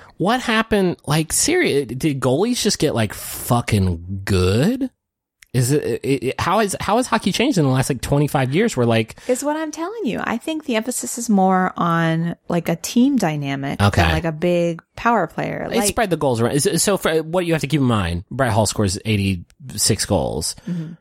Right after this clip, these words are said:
Speaker 1: And then, like, the next highest person's, like, twelve goals. And, like, come on, Brett. You know they pay us a hundred dollars for each goal we make.
Speaker 2: Uh, so
Speaker 1: Trying to get a commission, trying to feed my family, Brett. It's gonna be a slow Christmas this year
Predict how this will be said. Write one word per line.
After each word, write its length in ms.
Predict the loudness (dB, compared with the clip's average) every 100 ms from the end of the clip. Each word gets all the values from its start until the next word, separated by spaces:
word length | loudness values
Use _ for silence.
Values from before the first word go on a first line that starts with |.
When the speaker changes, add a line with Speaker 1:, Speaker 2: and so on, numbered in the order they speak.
| _ _ _ _ _ _
Speaker 1:
And 120 | 2
then, 100 | 4
like, 180 | 2 2
the 100 | 2
next 380 | 4 4 0 0
highest 300 | 0 0 0
person's, 320 | -2 -2 -6
like, 160 | -6 -6
twelve 580 | -4 0 0 0 -6
goals. 320 | -4 -4 -2 0
And, 80 |
like, 160 | 0 0
come 200 | 0 2
on, 300 | 4 4 2
Brett. 640 | -4 -2 0 2 0 -6 -14 _ _ _ 2
You 60 | 2
know 60 | 4
they 140 | 0
pay 280 | -2 -2 0
us 260 | -2 -6 -8
a 140 | -6 0
hundred 300 | 0 0 2
dollars 340 | 2 2 0
for 140 | -2
each 180 | -4 -2
goal 220 | 0 0
we 120 | 0 0
make. 460 | 0 0 -2 -10 -20 _ -20 -18 -18 -20 -20 _
Speaker 2:
Uh, 520 | -4 -2 0 -2 -6 -10 _ _ _ _
so 580 | -10 0 2 2 0 -2
Speaker 1:
Trying 140 | 2 2
to 40 |
get 120 | 4
a 40 | 2
commission, 460 | 4 4 2 2
trying 160 | 2 2
to 60 |
feed 160 | 2 2
my 80 | 0
family, 460 | 0 -4 2 2
Brett. 440 | 0 -2 0 2 0
It's 220 | -2 0
gonna 140 | 0
be 100 | 2
a 80 | 2
slow 480 | 0 -2 2 4 2
Christmas 640 | 2 0 0 -2 -2 -4
this 280 | 2 0 2
year 340 | -4 -4 -6